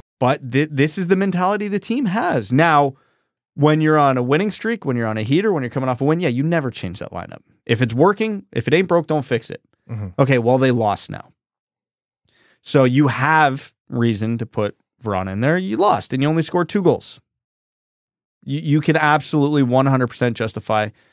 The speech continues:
Speaker 1: tweaking the lineup now. By the way, Ryan,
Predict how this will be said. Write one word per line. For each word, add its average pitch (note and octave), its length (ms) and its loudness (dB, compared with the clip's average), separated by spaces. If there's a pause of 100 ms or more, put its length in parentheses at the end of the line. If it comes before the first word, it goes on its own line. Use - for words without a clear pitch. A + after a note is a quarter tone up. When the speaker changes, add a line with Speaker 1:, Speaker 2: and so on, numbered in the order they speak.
(340)
Speaker 1:
tweaking A#2+ 380 2
the G#2+ 80 -2
lineup G2+ 320 -6
now. - 220 -16 (1600)
By B3+ 220 2
the G3 80 2
way, E3+ 180 2
Ryan, A2 380 -4